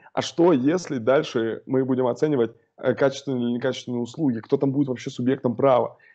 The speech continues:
В общем, э, и это только вторник, э, или чего сегодня уже?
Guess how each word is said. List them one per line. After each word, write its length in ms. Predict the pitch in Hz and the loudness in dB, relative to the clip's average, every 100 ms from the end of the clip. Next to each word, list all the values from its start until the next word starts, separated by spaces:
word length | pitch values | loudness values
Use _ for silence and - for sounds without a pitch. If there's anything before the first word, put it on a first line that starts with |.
| _ _ - | _ _ -8
В 140 | 139 160 | 2 6
общем, 340 | 160 160 - - - - - | 6 4 -10 -12 -14 -16 -6
э, 400 | 123 123 123 117 - | -2 2 2 0 0
и 160 | 131 | 4
это 220 | 139 143 156 | 6 4 4
только 320 | 165 160 160 | 4 4 0
вторник, 680 | - 185 196 147 120 - - - | 0 2 2 0 -4 -10 -18 -8
э, 340 | 131 113 113 | -6 -6 -4
или 160 | 120 113 | -6 -6
чего 200 | - 117 | -6 -8
сегодня 360 | - 117 113 113 | -6 -10 -8 -12
уже? 260 | 110 117 | -12 -14